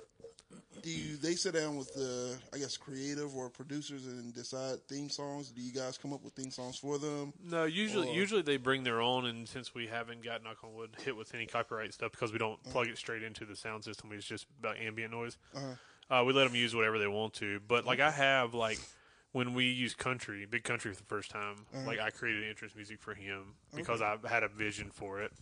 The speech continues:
Speaker 1: Uh-huh.
Speaker 2: Uh, I suggested for the, uh, Pure, last Pure show, I suggested music to, uh, James Johnson.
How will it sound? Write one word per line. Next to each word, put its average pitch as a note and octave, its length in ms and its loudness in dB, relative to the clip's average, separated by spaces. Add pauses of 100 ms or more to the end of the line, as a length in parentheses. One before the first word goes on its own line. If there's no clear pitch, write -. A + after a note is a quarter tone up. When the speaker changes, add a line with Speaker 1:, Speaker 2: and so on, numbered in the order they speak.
(140)
Speaker 1:
Uh-huh. B2+ 400 -8
Speaker 2:
Uh, A2 320 8
I B2 120 6
suggested A#2+ 880 2
for C#3 140 0
the, A2 360 -2 (320)
uh, G#2 380 -2 (1080)
Pure, D#3 360 4
last C3 300 6
Pure C#3+ 160 2
show, A2+ 200 -4
I G#2+ 80 -4
suggested A2+ 600 -2
music A2 400 -2 (120)
to, G2+ 600 -6
uh, G#2 360 -2 (800)
James G#2+ 460 -2 (260)
Johnson. A2 540 -10